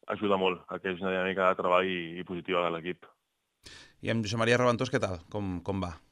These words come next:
Speaker 1: Bé, molt content. És que molt, molt content. Ja el meu pare m'havia donat, m'havia donat coses molt bones d'ell, de, de que era molt bon entrenador, i la veritat és que estic, estic molt content. Sí que sé que porto només, em, dues sem-, dues o tres setmanes a,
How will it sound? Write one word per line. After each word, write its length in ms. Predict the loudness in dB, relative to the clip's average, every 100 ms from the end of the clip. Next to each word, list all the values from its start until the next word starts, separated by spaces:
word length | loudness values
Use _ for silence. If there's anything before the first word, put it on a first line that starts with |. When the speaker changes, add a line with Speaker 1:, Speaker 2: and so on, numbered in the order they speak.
| _ _ _ _ _ _ _ _ _ _ _ _ _ _ _ _ _ 0 4
Speaker 1:
Bé, 100 | 6 4 2
molt 80 | -2
content. 380 | -2 -2 -4 -6
És 80 | -2
que 200 | 2 4
molt, 160 | 4 2
molt 140 | 0 0
content. 320 | 0 0 4
Ja 120 | 6 6 6 2 2 4
el 180 | 4 2
meu 120 | 0
pare 140 | 0 2
m'havia 200 | 0 0
donat, 240 | -2 -2
m'havia 320 | -4 -2 0 0
donat 200 | -2 -4 -6
coses 220 | -2 -2 -2
molt 240 | -2 -2
bones 240 | -2 -4 -2
d'ell, 180 | -2 -2 -8 _ _ _ _ _ 0
de, 120 | 4 4 0
de 60 | -2
que 100 | -2
era 80 | 0
molt 140 | 0
bon 180 | 0 -2
entrenador, 540 | -2 -2 2 2 2
i 60 | 0
la 100 | 0
veritat 160 | 0 0
és 80 | 0
que 120 | 2 0 -4
estic, 320 | -8 -6 -6 -10
estic 180 | -6
molt 160 | -6 -4
content. 380 | -2 0 0 -2
Sí 80 | -6
que 80 | -2
sé 120 | 0
que 100 | 2
porto 240 | 2 0
només, 360 | -2 0 0 -2 -14 -10 0
em, 320 | 2 2 -2 -4
dues 260 | -4 -2
sem-, 380 | -2 -2 -4 -12 -10
dues 220 | -6 -6
o 20 |
tres 160 | -6 -6
setmanes 340 | 0 2 2
a, 120 | 2